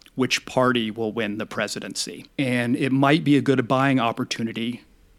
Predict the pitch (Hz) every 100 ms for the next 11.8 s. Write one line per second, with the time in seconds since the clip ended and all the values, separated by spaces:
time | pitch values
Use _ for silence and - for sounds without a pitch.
0 | - 123 127 120 117 113 110 113 113 113
1 | - 127 113 - - - - 127 123 113
2 | 117 120 110 113 - 120 - 131 107 -
3 | 113 - 135 107 - - - - - -
4 | 165 127 - - - 139 127 190 180 156
5 | 160 - - - 147 120 123 117 113 110
6 | 127 113 117 104 - - 113 120 160 -
7 | - - _ _ _ _ - 139 185 214
8 | 165 156 131 131 - - 139 127 127 -
9 | 160 127 131 131 127 123 139 143 - 139
10 | 131 123 - - 127 139 139 139 - -
11 | _ _ 139 139 143 156 151